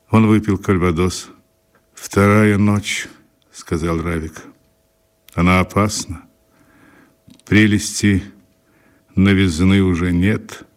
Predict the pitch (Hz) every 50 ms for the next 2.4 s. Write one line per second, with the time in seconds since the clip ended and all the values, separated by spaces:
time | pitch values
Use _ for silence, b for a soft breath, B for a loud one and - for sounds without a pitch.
0 | _ _ _ _ _ _ _ _ _ _ _ _ _ _ _ _ _ _ - -
1 | 80 - - 85 95 92 85 85 - - - - 85 78 85 87 104 107 101 90
2 | 78 - - - - - - -